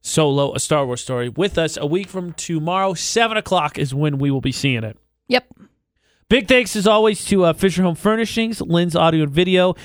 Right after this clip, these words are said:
Speaker 1: and the Levitt Group of Northern Utah. They've been essential in us getting a whole theater.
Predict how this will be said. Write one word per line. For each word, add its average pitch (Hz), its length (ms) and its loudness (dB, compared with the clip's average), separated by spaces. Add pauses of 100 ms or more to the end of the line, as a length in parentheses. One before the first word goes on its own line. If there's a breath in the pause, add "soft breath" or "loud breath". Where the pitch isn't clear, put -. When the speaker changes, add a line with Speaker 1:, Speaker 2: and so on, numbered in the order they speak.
(260 loud breath)
Speaker 1:
and 139 220 4
the 135 180 2
Levitt 160 360 0
Group 160 300 -2
of 131 200 0
Northern 139 260 -2
Utah. 147 380 -2
They've 135 260 -6
been 139 300 -4 (280 soft breath)
essential 165 540 -2
in 139 80 -6
us 143 320 -6 (560)
getting 151 220 -2
a 139 80 0
whole 147 320 0
theater. 107 480 -8